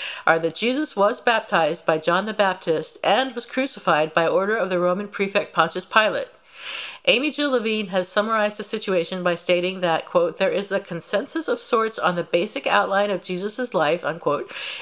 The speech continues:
and that most scholars agree that Jesus was baptized by John the Baptist and over a period of one to three years debated Jewish authorities on the subject of God, gathered followers, and was crucified by Pontius Pilate, who officiated twenty-six to thirty-six A D.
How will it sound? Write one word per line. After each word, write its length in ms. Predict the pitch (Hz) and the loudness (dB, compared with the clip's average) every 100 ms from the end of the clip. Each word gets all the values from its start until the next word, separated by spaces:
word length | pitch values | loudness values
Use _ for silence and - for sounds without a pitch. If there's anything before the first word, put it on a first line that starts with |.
| - | -4
and 100 | 226 | -2
that 80 | 226 | 0
most 200 | 220 - | 0 0
scholars 360 | - 247 233 233 | 2 2 2 -2
agree 300 | 220 185 190 | -4 -2 -2
that 160 | 190 - | -2 -2
Jesus 320 | 190 202 - | -4 -2 -4
was 100 | 220 | 0
baptized 440 | 190 170 - 180 | 2 2 2 0
by 100 | - | 0
John 240 | 190 175 175 | 0 2 0
the 60 | |
Baptist 500 | 185 135 - 160 156 - - - | 0 0 0 -4 -4 -12 -12 0
and 120 | 180 | 2
over 160 | 185 202 | 2 0
a 40 | |
period 340 | 202 214 214 208 | 0 0 0 0
of 80 | 190 | 0
one 180 | 190 | 0
to 60 | 208 | 0
three 240 | 214 214 196 | -2 0 2
years 300 | 160 160 165 | 2 0 0
debated 480 | 175 175 175 202 | 0 2 2 0
Jewish 320 | - 202 208 208 | 0 -2 0 0
authorities 520 | 208 196 180 180 180 | 0 2 2 0 0
on 120 | 180 | 0
the 80 | 175 | 0
subject 400 | - 185 208 208 | 0 0 0 -2
of 100 | 160 | 0
God, 320 | 170 143 165 - - _ | 2 4 0 -4 -20 _
gathered 320 | - 165 196 | 2 4 2
followers, 540 | 196 196 160 156 175 180 | 2 4 4 2 0 -2
and 160 | - | -2
was 120 | 190 - | -2 -2
crucified 680 | - 339 - 160 135 143 | -2 -2 -2 0 0 0
by 100 | - | -2
Pontius 320 | 160 156 170 - | -2 -2 -4 -2
Pilate, 380 | - 311 147 | 0 0 -2
who 100 | - | -2
officiated 640 | 175 156 180 - 165 160 180 | -2 0 -4 0 0 0 -2
twenty-six 480 | 175 175 - 170 - | -4 -4 -4 -4 -4
to 60 | |
thirty-six 480 | 180 165 151 165 - | -2 -2 -2 -6 -2
A 100 | 147 | -4
D. 340 | - 170 - | -2 -4 -6